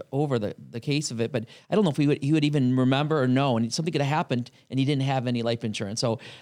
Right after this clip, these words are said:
that was, uh, one of the things that just as we're sitting here today, I just wanna make sure people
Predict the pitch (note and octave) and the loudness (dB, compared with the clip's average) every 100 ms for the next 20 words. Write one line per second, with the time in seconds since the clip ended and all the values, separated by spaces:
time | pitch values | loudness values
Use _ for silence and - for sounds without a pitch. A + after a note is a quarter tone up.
0 | - C3+ C#3+ C3 B2+ A#2 A2+ - C3+ D3 | -4 0 2 2 2 0 -2 -6 -4 0
1 | C#3 B2 C3 B2 A#2 A2+ - - - D3 | 0 0 0 0 0 -2 -4 -10 -4 0
2 | C#3 B2+ B2 - C#3 B2 B2 D#3+ C3 A#2 | 0 0 0 0 -2 -4 -2 0 2 0
3 | - - - D#3+ C#3+ D#3+ C3+ B2+ E3+ F3 | -6 -18 -20 -10 -4 2 2 2 0 0
4 | C3 B2 - | 0 0 -4